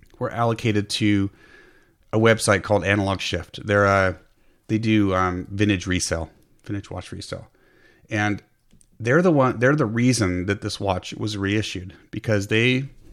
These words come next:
held, um, not a contest, but they did a poll of their, their followers on Instagram and readers of their website.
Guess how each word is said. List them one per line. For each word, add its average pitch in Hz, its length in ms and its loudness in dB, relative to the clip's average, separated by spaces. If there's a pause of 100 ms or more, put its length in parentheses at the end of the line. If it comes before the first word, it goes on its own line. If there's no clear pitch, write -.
(220)
held, 110 560 0
um, 98 520 -2 (1400)
not 131 180 0
a 123 60 2
contest, 107 480 -2
but 104 140 -8
they 113 100 -2
did 127 160 -2
a 113 60 -2
poll 87 480 -4 (760)
of 98 140 -4
their, 95 400 2 (140)
their 98 140 0
followers 92 440 0
on 90 80 0
Instagram 90 580 -2
and 82 140 -6 (640)
readers 98 260 0
of 92 60 -6
their 95 100 -4
website. 104 440 0